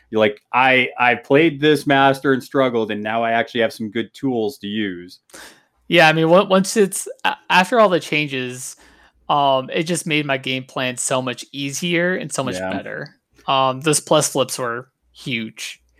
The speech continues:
Speaker 1: <laughs> Definitely. So, Chris, what about you? What are you thinking as far as Reva? I know that you've been on this, like, Von Stuck kind of bandwagon, but,
Speaker 2: Hmm.
Speaker 1: I mean, are,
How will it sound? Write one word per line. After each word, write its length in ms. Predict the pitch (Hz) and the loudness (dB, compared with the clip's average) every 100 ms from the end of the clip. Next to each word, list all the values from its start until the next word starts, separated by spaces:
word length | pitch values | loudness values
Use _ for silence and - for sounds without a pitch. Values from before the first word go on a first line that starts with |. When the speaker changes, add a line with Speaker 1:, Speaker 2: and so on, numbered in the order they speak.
| - | -4
Speaker 1:
<laughs> 1400 | 139 131 - 127 - _ _ _ _ - - - _ - | -4 -4 -6 -10 -12 _ _ _ _ -20 -20 -20 _ 0
Definitely. 540 | 110 104 110 104 95 _ _ | 2 2 0 0 -4 _ _
So, 320 | - 143 131 | 2 4 4
Chris, 340 | - 175 147 139 | 4 4 6 4
what 120 | 165 | 4
about 280 | 160 147 139 | 6 4 6
you? 140 | 143 | 4
What 140 | 120 143 | 4 4
are 40 | |
you 200 | 139 135 | 4 4
thinking 440 | 135 131 117 123 | 2 -2 -2 -2
as 180 | 117 107 | -2 -4
far 240 | - 117 113 | 0 2 4
as 160 | 104 | 2
Reva? 420 | 107 117 104 104 - 135 - | 0 -2 2 2 2 -6 -6
I 100 | 131 | 0
know 200 | 131 147 147 | 4 6 6
that 180 | 131 | 4
you've 220 | 131 131 113 | 4 2 2
been 200 | 123 120 | 2 4
on 220 | 123 120 | 2 2
this, 200 | 117 110 | 0 0
like, 320 | 117 110 - - _ _ | 2 2 -2 -16 _ _
Von 240 | 120 117 110 | 2 4 2
Stuck 380 | - - 117 - _ | -4 2 2 0 _
kind 220 | - 117 110 | -2 0 0
of 160 | 98 | -2
bandwagon, 840 | 98 113 113 110 107 107 104 104 104 | 0 2 2 0 2 2 0 -2 -2
but, 320 | 107 107 104 | 0 0 4
Speaker 2:
Hmm. 160 | 185 151 - _ | 4 2 -2 _
Speaker 1:
I 100 | 127 | 0
mean, 180 | 117 | 2
are, 80 | 113 | 4